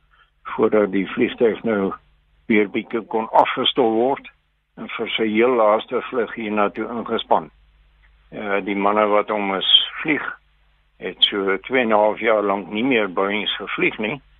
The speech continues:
So hulle moes toe die dag van tevore bietjie opskerp en weer hulle, hulle dinge agter mekaar kry in die kop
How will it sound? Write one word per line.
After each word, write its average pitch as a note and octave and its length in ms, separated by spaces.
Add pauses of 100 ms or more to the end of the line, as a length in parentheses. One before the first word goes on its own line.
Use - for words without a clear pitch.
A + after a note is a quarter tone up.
(320)
So A2 140
hulle G#2 160
moes A2 240
toe A#2+ 120
die A2 160
dag G#2 260
van A#2 180
tevore B2 400
bietjie A2 340
opskerp - 640 (600)
en G2 280
weer G2+ 220
hulle, G2 440 (640)
hulle G2 280 (340)
dinge G#2 200
agter A#2 320
mekaar B2 440
kry A#2+ 260
in A2+ 80
die G#2 80
kop A2+ 280